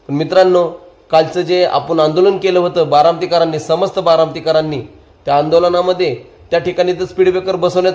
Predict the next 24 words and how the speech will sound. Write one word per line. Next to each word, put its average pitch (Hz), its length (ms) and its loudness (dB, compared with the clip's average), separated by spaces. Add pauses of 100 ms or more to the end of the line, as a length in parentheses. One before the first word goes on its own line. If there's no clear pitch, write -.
आलेच, 170 400 0 (220)
परंतु 185 500 0 (500)
जे 185 380 0
हायवा, 165 380 2
टिपर, 180 400 0 (840)
जे 165 100 -4 (140)
अवजड 165 300 0
वाहनं 185 240 4
आहेत, 175 220 0 (300)
त्यांना 165 360 -2
शहरामध्ये 180 760 0 (960)
सकाळी 202 340 0
सात 190 300 2 (320)
ते 147 60 -2
रात्री 170 300 -2
नऊ 170 220 2
वाजेपर्यंत 185 600 0 (500)
आतमध्ये 185 520 -2
कसलाच 202 480 -2
प्रवेश 190 360 -2
मिळणार 180 280 2
नाही, 160 300 0 (520)
हे 165 40 2
आपण 185 400 0